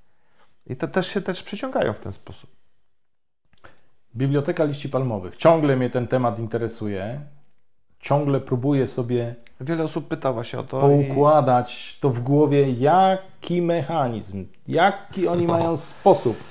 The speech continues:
Speaker 2: Już mówię, wiesz, szlak trafił to, co oni wyczytują, ale jak oni to wyczytują, to jest dla mnie ciekawe. Same mechanizmy działania to jest dla
Speaker 1: Mhm.
Speaker 2: mnie coś, co mnie bardzo,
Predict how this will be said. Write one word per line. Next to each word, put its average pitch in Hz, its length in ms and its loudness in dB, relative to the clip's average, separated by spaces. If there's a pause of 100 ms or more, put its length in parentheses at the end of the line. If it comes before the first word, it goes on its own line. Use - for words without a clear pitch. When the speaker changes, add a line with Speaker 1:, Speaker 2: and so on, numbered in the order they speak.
(520)
Speaker 2:
Już 135 80 0
mówię, 226 260 8 (1400)
wiesz, 139 440 0
szlak - 720 -14
trafił 151 320 -4
to, 151 140 -2 (1120)
co 151 200 -2
oni 143 180 0
wyczytują, 110 560 -4 (100)
ale 92 240 -10
jak 131 400 -8
oni 87 140 -14
to 95 120 -16
wyczytują, - 760 -16 (100)
to 220 120 0
jest 120 140 -2
dla 82 140 -8
mnie 82 160 -16
ciekawe. - 400 -14 (360)
Same 247 380 -4
mechanizmy 202 560 0
działania 143 440 2
to 143 100 -2
jest 123 160 0
dla 143 100 2
Speaker 1:
Mhm. 135 140 2
Speaker 2:
mnie 127 80 -6
coś, 180 160 2
co - 140 -4
mnie 147 260 0
bardzo, 139 600 2